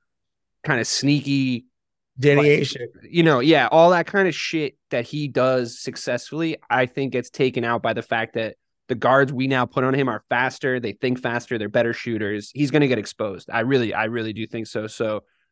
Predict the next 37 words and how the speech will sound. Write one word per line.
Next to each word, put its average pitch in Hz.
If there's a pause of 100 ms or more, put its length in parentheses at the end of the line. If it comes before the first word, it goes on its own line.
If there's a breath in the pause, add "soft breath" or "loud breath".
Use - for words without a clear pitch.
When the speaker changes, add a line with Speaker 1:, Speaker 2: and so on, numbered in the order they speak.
Speaker 1:
I 151
agree 151
with 135
you 120
a 107
hundred 113
percent. 120
He 120
should 120
not 107
be 117
starting 104
for 107
him, 107
for 120
them 104
in 104
a, 104
in 101
a 107
playoff 110
scenario. 101 (580)
Guys 202
like 226
Jay -
Crowder, 202
I 135
guess 143
I'm 151
confused 147
about 131
because 110 (1700)
Speaker 2:
Listen, 147
I, 156
I 156
love 160
Connaughton. 127